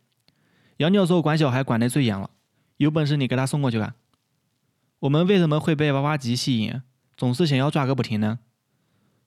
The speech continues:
如果伴侣忽略自己的感受，或者对自己很冷淡时，人们都会感到非常失落。这个例子可能有些极端，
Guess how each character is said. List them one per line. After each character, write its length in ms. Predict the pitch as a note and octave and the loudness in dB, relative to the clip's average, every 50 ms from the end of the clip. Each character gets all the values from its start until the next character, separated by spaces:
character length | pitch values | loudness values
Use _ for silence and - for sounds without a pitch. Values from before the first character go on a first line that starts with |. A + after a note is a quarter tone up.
| _ _ | _ _
如 100 | - F#3+ F#3+ | -2 0 2
果 100 | G3 F3 | 2 2
伴 240 | - G3 F#3+ E3+ | 2 2 2 4
侣 100 | D3+ D#3+ | 4 2
忽 200 | E3 D#3 - F3 | 2 2 2 2
略 140 | D#3+ E3 E3+ | 2 2 2
自 140 | D#3+ - E3 | 2 0 0
己 80 | C3 B2 | 0 0
的 100 | C3+ C#3 | 0 0
感 200 | - A#2 G#2 G2 | -2 -2 -4 -4
受， 320 | - A2+ G#2+ - - _ _ _ _ _ _ | -4 -4 -4 -4 -6 _ _ _ _ _ _
或 180 | - - F#3 | -4 0 2
者 100 | F3 D3+ | 2 2
对 160 | C#3+ D#3 E3+ E3 | 2 2 0 0
自 140 | - F3 | 2 0
己 140 | D#3 C#3 B2+ | 0 0 0
很 160 | A2+ C#3 D3 | 0 0 0
冷 160 | D#3 B2+ G#2+ G#2+ | 0 0 0 0
淡 160 | A#2 A#2+ A2+ | 0 -2 -2
时， 260 | G#2 G#2+ G#2 G2+ G2+ _ _ _ _ _ - | -2 -4 -6 -6 -8 _ _ _ _ _ -6
人 120 | B2+ C3 | -2 -2
们 140 | D3 D#3+ D#3+ | 0 0 0
都 80 | D#3+ D3+ | 0 0
会 120 | D#3 D#3+ | 0 0
感 160 | - C3+ A#2 | 0 0 0
到 80 | B2 C3 | -2 -2
非 120 | - D3+ | 0 0
常 180 | B2+ A#2+ B2+ C3 | 0 0 0 -2
失 140 | C3 - B2 | -2 -2 -2
落。 320 | G#2+ G#2+ G#2+ - _ _ _ _ _ _ _ _ _ _ _ _ _ _ _ _ _ _ _ _ _ _ _ _ _ _ _ _ _ _ _ _ _ _ _ _ _ _ _ _ _ _ _ _ _ _ _ _ _ _ _ _ _ _ _ _ _ _ _ _ _ _ _ _ _ _ _ _ _ _ - | -2 -2 -4 -6 _ _ _ _ _ _ _ _ _ _ _ _ _ _ _ _ _ _ _ _ _ _ _ _ _ _ _ _ _ _ _ _ _ _ _ _ _ _ _ _ _ _ _ _ _ _ _ _ _ _ _ _ _ _ _ _ _ _ _ _ _ _ _ _ _ _ _ _ _ _ -2
这 100 | A3+ G#3+ | 0 0
个 120 | - D#3+ | 2 2
例 220 | D#3+ F#3+ G#3 D3 | 2 4 4 2
子 300 | - - - G#2+ G2+ - _ _ _ _ | 2 0 -2 -2 -2 -4 _ _ _ _
可 140 | - - B2 | -4 -2 0
能 160 | A2+ A#2 C#3+ | 2 2 2
有 160 | D#3+ C#3 G#2+ - | 2 0 -2 -2
些 140 | - C#3 | -2 -2
极 220 | B2+ - - G#2 G2+ | -2 0 0 0 0
端， 300 | G#2+ A#2+ A#2 A#2+ B2+ | 2 2 0 0 -2